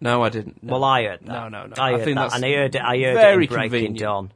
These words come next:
Speaker 2: Well, I'm not a
Speaker 1: Very
Speaker 2: liar, and I
Speaker 1: convenient.
Speaker 2: wouldn't come on here lying just to get some point across.
Speaker 1: I've not heard that.
Speaker 2: Well,
Speaker 1: I've
Speaker 2: I
Speaker 1: not
Speaker 2: heard
Speaker 1: heard
Speaker 2: that.
Speaker 1: this stuff.
Speaker 2: I heard that.
Speaker 1: Right.
Speaker 2: I heard
Speaker 1: People
Speaker 2: that.
Speaker 1: quoting passages from
Speaker 2: Oh,
Speaker 1: the book
Speaker 2: not verbatim.
Speaker 1: that,
Speaker 2: They
Speaker 1: right.
Speaker 2: were,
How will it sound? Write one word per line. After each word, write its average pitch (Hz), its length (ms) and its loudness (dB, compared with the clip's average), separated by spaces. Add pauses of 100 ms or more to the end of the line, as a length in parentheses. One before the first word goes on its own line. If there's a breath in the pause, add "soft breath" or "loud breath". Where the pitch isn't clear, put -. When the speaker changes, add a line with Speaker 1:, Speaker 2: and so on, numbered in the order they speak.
(100)
Speaker 2:
Well, 139 220 0
I'm 139 80 -2
not 160 200 2
a - 20 -2
Speaker 1:
Very 180 300 4
Speaker 2:
liar, - 100 -6
and 113 120 -8
I - 20 -4
Speaker 1:
convenient. 120 260 -2
Speaker 2:
wouldn't 131 240 -4
come 127 160 -4
on 113 120 -2
here 113 180 -2
lying 113 440 0
just 113 280 -12
to 110 80 -10
get 123 280 -10
some 110 240 -8 (100)
point 123 300 -2
across. 98 420 -10
Speaker 1:
I've 147 280 0
not 127 180 -2
heard 104 300 -6
that. 92 160 -14
Speaker 2:
Well, 175 160 0
Speaker 1:
I've - 40 0
Speaker 2:
I 139 140 2
Speaker 1:
not 139 80 0
Speaker 2:
heard 107 120 -4
Speaker 1:
heard 104 80 -10
Speaker 2:
that. 98 160 -4
Speaker 1:
this 107 80 -12
stuff. - 220 -10
Speaker 2:
I 131 180 2
heard 92 200 -8
that. 95 220 -12 (100)
Speaker 1:
Right. 107 300 -8 (120)
Speaker 2:
I 127 100 0
heard 120 60 -4
Speaker 1:
People 143 240 -6
Speaker 2:
that. 104 100 -4
Speaker 1:
quoting 117 300 -2
passages 113 520 -10
from 117 160 -4
Speaker 2:
Oh, 190 200 8
Speaker 1:
the 165 80 4
book 151 60 -2
Speaker 2:
not 131 240 2
verbatim. 120 840 0
Speaker 1:
that, 101 40 -14
Speaker 2:
They 135 60 2
Speaker 1:
right. 135 80 0
Speaker 2:
were, 131 120 -2